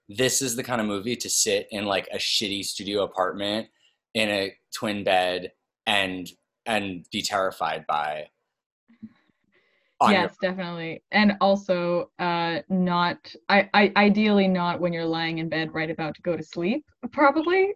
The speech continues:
Speaker 1: No, I mean, I think that's perfect. Yeah, and dream about
Speaker 2: Yeah.
Speaker 1: it, you know? And, and
Speaker 2: Yeah, exactly.
Speaker 1: <laughs>
Speaker 2: If you wanna, if you wanna have the most terrifying, strange sleep of your night, that's the way to go.
Speaker 1: Yeah, it'll do it. Okay, wait. So before we get into the film, this was,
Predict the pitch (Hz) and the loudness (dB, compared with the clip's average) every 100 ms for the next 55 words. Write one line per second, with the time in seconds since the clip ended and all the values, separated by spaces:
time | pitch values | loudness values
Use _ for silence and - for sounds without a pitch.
0 | - 175 131 123 120 135 127 131 - 151 | 6 6 4 2 0 -2 0 0 2 0
1 | 160 - 76 - 135 92 92 90 107 127 | 0 -2 -8 -4 -2 0 -2 -4 -2 -2
2 | 107 143 135 98 101 _ - 90 87 117 | -2 -4 -2 -2 -4 _ -14 -8 -6 -6
3 | - - 95 104 214 294 262 208 202 208 | -10 -8 -8 -4 2 4 4 0 0 0
4 | 190 180 175 170 190 - - - - - | 0 -2 -2 -2 -2 -4 -16 -14 -14 -14
5 | - - 214 269 240 240 277 - 233 240 | -16 -10 2 6 8 8 6 4 2 4
6 | 240 247 240 226 214 220 208 202 202 _ | 4 6 4 4 6 6 6 4 0 _
7 | 185 190 202 202 185 196 202 196 - 190 | 0 2 2 2 2 2 0 -2 -8 0
8 | 175 185 202 196 - 180 180 190 180 175 | 0 2 0 0 -8 -6 -6 -6 -4 -4
9 | 170 160 147 - - - _ 180 175 175 | -4 -4 -4 -6 -10 -16 _ 0 0 0
10 | 190 170 160 160 147 156 - - _ _ | -4 -2 -4 -4 -6 -6 -12 -20 _ _
11 | 113 123 160 85 62 95 101 120 101 143 | -6 0 2 2 0 -2 0 -2 0 -2
12 | 87 73 - _ _ _ 135 131 127 110 | -2 -6 -12 _ _ _ -2 0 0 0
13 | 92 - 113 117 - 156 156 147 131 117 | 0 -2 -4 -4 2 2 4 2 2 -2
14 | 110 - 101 87 90 101 113 - 117 - | -6 -6 -4 -2 -4 -6 -6 -4 -4 -4